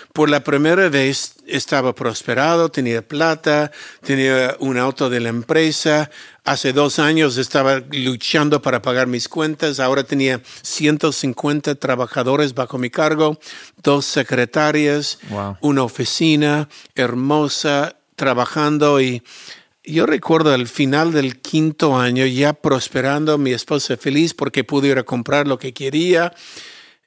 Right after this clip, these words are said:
Speaker 1: Y el pastor me vino y me dijo, "¿Todavía quieres ir al Perú? Te envío".
Speaker 2: Wow.
Speaker 1: Y yo le dije, "Voy a orar". <laughs> "Voy a orar". Y simplemente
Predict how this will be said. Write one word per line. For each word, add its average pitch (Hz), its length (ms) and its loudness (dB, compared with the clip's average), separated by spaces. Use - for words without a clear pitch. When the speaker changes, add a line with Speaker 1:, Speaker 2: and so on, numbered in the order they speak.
Speaker 1:
Y 156 160 2
el 139 180 0
pastor 151 580 0
me 135 220 -2
vino 151 300 0
y 143 40 0
me 131 140 0
dijo, 139 540 0
"¿Todavía 139 440 2
quieres 143 380 -2
ir 143 120 0
al 135 140 -2
Perú? 139 380 -2
Te - 160 -6
envío". 123 420 -4
Speaker 2:
Wow. 135 220 -2
Speaker 1:
Y 135 200 -6
yo 151 140 2
le 165 160 2
dije, 147 320 0
"Voy 135 220 2
a 139 60 2
orar". 123 360 0
<laughs> - 920 -6
"Voy 147 300 2
a 175 80 2
orar". 131 560 -2
Y 131 720 -2
simplemente 151 760 0